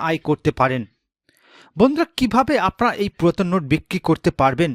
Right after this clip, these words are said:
সমস্ত কিছুই জানাবো আজকের এই ভিডিওতে। তাই বন্ধুরা, ভিডিওটিকে পুরোপুরি দেখবেন। ভিডিওটি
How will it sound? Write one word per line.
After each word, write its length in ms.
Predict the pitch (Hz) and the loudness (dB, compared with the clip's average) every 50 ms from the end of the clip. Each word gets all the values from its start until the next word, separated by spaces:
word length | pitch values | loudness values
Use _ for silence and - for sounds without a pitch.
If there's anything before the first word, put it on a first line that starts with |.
| - _ _ _ _ _ _ _ - | -6 _ _ _ _ _ _ _ -14
সমস্ত 480 | - - - 202 208 247 - - - - 285 | -8 -2 0 2 2 2 0 0 0 -2 -2
কিছুই 360 | - - 185 - - 214 190 143 165 | 0 -2 -4 -2 -2 -2 -2 0 0
জানাবো 320 | 151 151 156 160 156 185 170 151 | 0 0 0 0 0 0 0 0
আজকের 300 | 147 - - - - 160 156 | -2 -4 -4 -2 0 0 0
এই 100 | 156 151 | 0 0
ভিডিওতে। 600 | 131 135 143 131 143 143 143 - _ - 151 135 113 - _ _ _ _ _ _ _ _ _ _ _ _ - | -2 -2 -2 0 0 0 0 0 _ -2 -2 -2 -2 -6 _ _ _ _ _ _ _ _ _ _ _ _ 2
তাই 180 | 175 190 262 294 | 2 2 2 2
বন্ধুরা, 440 | 254 302 302 302 302 285 302 311 285 185 151 | 0 0 0 0 0 0 2 2 0 0 -2
ভিডিওটিকে 580 | 160 208 196 240 262 262 233 - 269 - - 269 - - | -4 -2 0 0 0 0 -2 -2 -2 -2 0 -2 0 0
পুরোপুরি 400 | 180 175 170 - - 160 160 160 143 127 135 | 0 0 0 0 0 0 0 0 0 0 -2
দেখবেন। 340 | 131 - - 139 160 151 120 - _ _ _ _ _ _ _ - - - _ - | -2 0 0 0 0 0 0 -4 _ _ _ _ _ _ _ -20 -20 -20 _ -2
ভিডিওটি 480 | 127 135 180 208 247 302 320 - - | 2 2 2 4 4 2 0 2 0